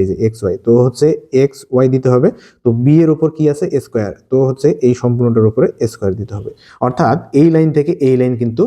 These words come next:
নিয়ে আসছি, কিন্তু এখানে সরাসরি করে দেওয়ায় আমরা হচ্ছে, আমাদের বুঝতে অসুবিধা হয়। তো প্রিয় শিক্ষার্থীরা, আশা করছি বুঝতে পেরেছো।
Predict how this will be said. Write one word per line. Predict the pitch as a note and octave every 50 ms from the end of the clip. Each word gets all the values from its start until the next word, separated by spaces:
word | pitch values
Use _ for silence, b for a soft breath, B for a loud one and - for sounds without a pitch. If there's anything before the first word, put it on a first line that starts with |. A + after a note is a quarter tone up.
| D4+ G#3 B2 B2
নিয়ে | A#2+ B2 A#2+ A2+ G#2+
আসছি, | - - - - - -
কিন্তু | - A#2 B2 C#3+ D3
এখানে | D3 D#3 D#3 -
সরাসরি | - D3+ D3+ D#3 E3+ E3+ E3
করে | D#3 D#3 D3+ D3+ C#3+
দেওয়ায় | D#3 F#3 G#3+ D#4 B B B B B B B B
আমরা | - B2+ C3+ C3+ C3+
হচ্ছে, | C3 B2+ - C#3+ C3+ C3 -
আমাদের | A2+ A#2 A#2 B2 B2
বুঝতে | C3 C3+ - - - C3 G#2+ A#2+
অসুবিধা | A2+ - B2+ A#2+ A#2+ A2 G2
হয়। | - - A2 -
তো | - B2
প্রিয় | - D3+ D#3 D3
শিক্ষার্থীরা, | E3+ D#3+ E3 E3 - A#2 B2+
আশা | C3+ - D3+
করছি | D3 C#3+ C#3+ C#3
বুঝতে | D3+ - D#3 C3+
পেরেছো। | B2+ A#2+ A2 A#2+